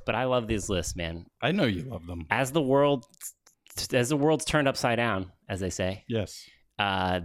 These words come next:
Speaker 2: Number one.
Speaker 1: <laughs> yeah, these, these lists, it's nice to see that, like, people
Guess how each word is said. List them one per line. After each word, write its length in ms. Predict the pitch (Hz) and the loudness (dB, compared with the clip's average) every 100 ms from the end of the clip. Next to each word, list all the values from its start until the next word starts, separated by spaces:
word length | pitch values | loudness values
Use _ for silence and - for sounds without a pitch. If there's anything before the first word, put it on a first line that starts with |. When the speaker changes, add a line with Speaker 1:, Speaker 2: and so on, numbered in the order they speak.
| 95 | -2
Speaker 2:
Number 340 | 139 135 120 | 0 2 2
one. 360 | 127 143 139 135 | 2 2 2 0
Speaker 1:
<laughs> 380 | - - 123 - | -2 -6 -4 2
yeah, 220 | 151 156 | 4 4
these, 360 | 131 147 151 151 - - - | 4 2 2 -2 -10 -12 0
these 200 | 147 151 | 0 2
lists, 600 | 151 160 170 - - - - - - _ _ _ | 2 2 2 0 -8 -12 -14 -20 -20 _ _ _
it's 180 | 143 143 | -4 0
nice 320 | 147 143 165 | 2 2 0
to 120 | - 147 | -2 -6
see 320 | - 123 120 | -2 -2 0
that, 260 | 104 92 | 2 0
like, 380 | 87 82 80 - - _ _ _ _ | 0 -4 -6 -12 -20 _ _ _ _
people 880 | - 113 - 110 101 98 92 92 | -4 -2 2 4 4 4 2 -2